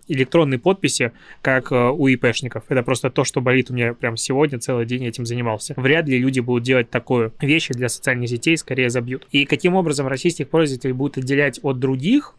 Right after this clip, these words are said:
мне кажется, не знает пока еще никто и даже подумать об этом не может. С другой стороны, если такие инициативы начнут плавно появляться вообще везде,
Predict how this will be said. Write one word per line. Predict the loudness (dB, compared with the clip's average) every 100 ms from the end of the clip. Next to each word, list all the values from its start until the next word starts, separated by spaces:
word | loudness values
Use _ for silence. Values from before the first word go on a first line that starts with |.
| -10
мне | -4 -2
кажется, | 0 0 0
не | -4
знает | 0 0 0
пока | -2 0
еще | 0 0
никто | -2 0 2 2
и | 2
даже | 2 0 -2 -6 -10 -2
подумать | 0 0 -2 0
об | 0
этом | 0 -2
не |
может. | -2 -4 -4
С | -8
другой | -2 -2 2 4 6 4
стороны, | 0 -2 -2 -6 -16 _
если | -6 2 2 2 0
такие | -2 -2 -2
инициативы | -4 -4 -4 0 0 0
начнут | -4 -6 -8 -2
плавно | 2 2 0
появляться | -2 0 2 0 0 -4
вообще | -4 -2 -2
везде, | -2 -2 2 0